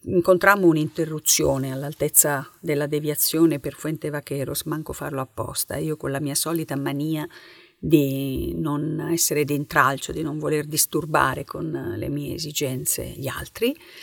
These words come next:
eh, ero già pronta a rinunciare, ma, mm, Livia, ehm, mi disse che saremmo assolutamente arrivati a Fuente Vaqueros perché così era stato deciso, e così fu. Vi,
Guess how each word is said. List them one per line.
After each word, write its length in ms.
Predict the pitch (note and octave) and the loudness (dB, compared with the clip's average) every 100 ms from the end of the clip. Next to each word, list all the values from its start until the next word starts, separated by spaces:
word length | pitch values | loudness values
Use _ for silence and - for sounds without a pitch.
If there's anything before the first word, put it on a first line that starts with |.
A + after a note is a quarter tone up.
| - - _ | -20 -20 _
eh, 400 | - E3 D3+ D3 - | 6 6 6 0 4
ero 160 | F3+ | 4
già 180 | D#3 D#3 | 4 0
pronta 760 | - - D#3 C#3 B2+ B2 A#2+ - | -2 -4 -4 -2 -2 -2 -6 -8
a 140 | F#3 | -4
rinunciare, 800 | D3 C#3+ C#3 - - B2+ - B2+ | -4 -4 -6 -4 -2 -2 -4 -6
ma, 380 | C#3 D#3 D3+ C#3+ | -2 -2 0 0
mm, 200 | C#3+ C#3+ - | 0 -4 -4
Livia, 640 | G3 F#3 A#3+ B3+ C4+ C#4 C#4 - - - - | 0 4 4 6 4 2 -4 -14 -18 -20 -2
ehm, 920 | E3 D3+ D3 D3 D3 D#3 D#3 E3 D#3+ | 2 4 2 0 -2 -4 -4 -2 2
mi 120 | E3+ | 2
disse 420 | F3 A3+ - B3 | 2 2 2 2
che 120 | - D#3+ | 0 0
saremmo 640 | E3+ E3 G#3+ A#3 G3 E3 | 0 -2 -4 -2 2 2
assolutamente 1000 | E3 - - E3+ E3+ D#3+ F3 G#3 - E3 | 2 0 -2 -4 -4 0 0 -2 -6 -4
arrivati 540 | C#3+ D3+ D#3+ F3+ F#3+ | -2 -2 0 -2 -2
a 60 | - | -6
Fuente 380 | - E3 F3+ D3 | -2 0 0 -2
Vaqueros 500 | C3 - G#3 A#3 - | -4 -4 -4 -4 -4
perché 320 | D3+ - E3 | -6 -4 -4
così 400 | - E3 D#3 A#3+ | -2 -2 0 -2
era 160 | F#3+ D3 | -2 -4
stato 340 | - F3 - | -6 -8 -8
deciso, 640 | D#3+ E3+ - - - - F3+ | -8 -6 -6 -8 -10 -12 -14
e 100 | G3 | -14
così 280 | F3+ F3 E3+ | -10 -8 -8
fu. 260 | - - - _ _ - - - - _ _ _ _ _ _ _ _ | -8 -10 -12 _ _ -20 -20 -20 -20 _ _ _ _ _ _ _ _
Vi, 800 | - E3+ E3+ D#3+ D#3 D3+ - - | -2 6 6 8 2 -2 -4 -6